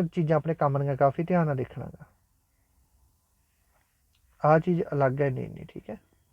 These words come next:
ਜਿਹੜਾ ਜੈਂਡਰ ਇਨਇਕੁਐਲਿਟੀ ਇੰਡੈਕਸ ਆ ਦੋ ਹਜ਼ਾਰ ਬਾਈ ਦਾ, ਇਹਦੇ ਵਿੱਚ ਟੋਟਲ ਕੰਟਰੀਆਂ ਇੱਕ ਸੌ ਤਰਾਨਵੇਂ ਆ।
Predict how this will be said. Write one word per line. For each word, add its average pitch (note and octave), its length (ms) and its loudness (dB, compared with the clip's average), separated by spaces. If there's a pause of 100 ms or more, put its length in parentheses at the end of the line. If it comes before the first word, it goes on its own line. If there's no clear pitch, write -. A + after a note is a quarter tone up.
(800)
ਜਿਹੜਾ F#3+ 220 8
ਜੈਂਡਰ F3+ 320 6
ਇਨਇਕੁਐਲਿਟੀ F#3 480 4
ਇੰਡੈਕਸ F3 320 2
ਆ - 20 2
ਦੋ E3 180 2
ਹਜ਼ਾਰ F#3+ 140 2
ਬਾਈ E3 240 4
ਦਾ, E3+ 100 4
ਇਹਦੇ F#3+ 240 2
ਵਿੱਚ F#3 140 0 (120)
ਟੋਟਲ F#3+ 280 0
ਕੰਟਰੀਆਂ F3 340 2
ਇੱਕ D3+ 100 -2
ਸੌ F3 120 -6
ਤਰਾਨਵੇਂ C3 460 2
ਆ। - 20 -4